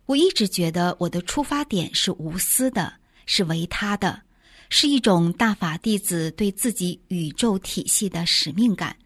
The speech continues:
是最高尚、最神圣的。但是我现在突然明白，这也是一种私，只不过是私的范围大了一点而已。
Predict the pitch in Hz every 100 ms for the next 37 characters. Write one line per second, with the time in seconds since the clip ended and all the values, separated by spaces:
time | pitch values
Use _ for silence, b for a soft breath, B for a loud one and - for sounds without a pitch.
0 | b b b - 220 214 - 262 - 180
1 | 180 196 170 165 - 254 190 - 139 -
2 | 185 156 - - _ _ _ _ _ _
3 | _ _ _ _ - 311 302 175 - 285
4 | 247 254 277 185 - 180 175 165 160 180
5 | 170 - b b b b 320 269 180 151
6 | - 185 180 160 147 - - 254 254 _
7 | b b b b - 165 175 208 190 180
8 | - 175 - - 226 185 - 202 170 165
9 | 165 - 233 190 160 160 160 151 147 170
10 | 165